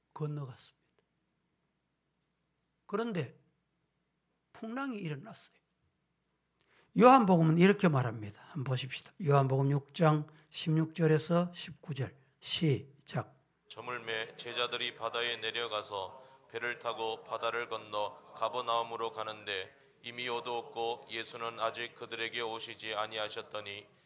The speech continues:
Speaker 2: 큰 바람이 불어 파도가 일어나더라. 제자들이 노를 저어 십 여리쯤 가다가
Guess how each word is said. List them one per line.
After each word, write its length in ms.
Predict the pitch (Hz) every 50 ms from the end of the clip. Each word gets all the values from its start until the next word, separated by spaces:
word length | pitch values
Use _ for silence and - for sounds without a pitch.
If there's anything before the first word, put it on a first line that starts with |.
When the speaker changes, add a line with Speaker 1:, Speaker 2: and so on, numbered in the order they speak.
| _ _ _
Speaker 2:
큰 320 | - - 160 147 147 139 131
바람이 460 | 123 117 113 117 113 117 117 117 -
불어 420 | 113 107 104 101 95 90 - - -
파도가 500 | - 120 113 117 110 107 117 117 117 113
일어나더라. 800 | 107 104 110 110 104 101 101 98 101 98 95 95 92 90 - - _ _ _ _ _ _ -
제자들이 560 | - 110 110 110 117 117 123 123 131 127 120
노를 380 | 107 113 117 117 123 123 120 120
저어 340 | 120 117 113 110 110 104 -
십 320 | - - - 135 127 123
여리쯤 560 | 123 123 117 113 120 - - - 120 120 117
가다가 580 | 107 104 110 107 110 107 98 95 92 - -